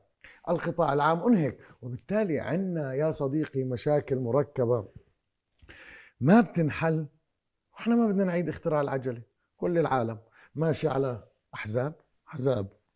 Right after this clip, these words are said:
تنزل انتخابات بتنقي مرشحينها بشكل حكومات إلى آخره، وكل الدول ماشية على سيادة قانون، على مواطنة، على عدم استغلال دين في السياسة، على، على، على، وهي الدول تقدمت.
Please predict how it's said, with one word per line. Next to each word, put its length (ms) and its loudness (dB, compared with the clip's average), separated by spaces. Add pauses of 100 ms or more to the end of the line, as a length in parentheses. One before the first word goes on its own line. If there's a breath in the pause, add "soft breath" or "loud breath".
تنزل 340 -4
انتخابات 600 -6
بتنقي 360 -12
مرشحينها 520 -6
بشكل 340 -12
حكومات 600 -8
إلى 100 -8
آخره، 360 -12 (580)
وكل 320 -2
الدول 360 0
ماشية 300 -4
على 160 -4
سيادة 320 -4
قانون، 460 -10 (280)
على 200 -4
مواطنة، 560 -4 (280)
على 180 -2
عدم 240 0
استغلال 480 -6
دين 160 -6
في 100 -18
السياسة، 500 -8
على، 220 -4
على، 200 -6
على، 180 -8
وهي 160 -10
الدول 240 -6
تقدمت. 640 0